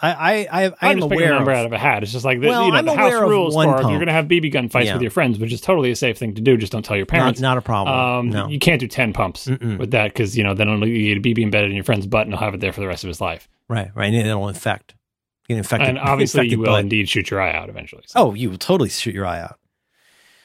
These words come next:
Speaker 1: <sighs> Well, I, I wish you good hunting on this, and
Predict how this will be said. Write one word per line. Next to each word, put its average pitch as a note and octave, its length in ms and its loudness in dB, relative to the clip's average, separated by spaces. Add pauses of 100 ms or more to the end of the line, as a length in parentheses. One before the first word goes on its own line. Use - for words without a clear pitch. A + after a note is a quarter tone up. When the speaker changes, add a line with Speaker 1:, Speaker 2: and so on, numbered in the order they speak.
(460)
Speaker 1:
<sighs> - 80 -8 (1000)
Well, D#3 440 0
I, D#3+ 600 0 (720)
I D3+ 120 0
wish E3 220 4
you D#3 60 -2
good D3 200 0
hunting D#3 520 0 (100)
on D3+ 200 2
this, D#3+ 360 0
and A#2+ 460 2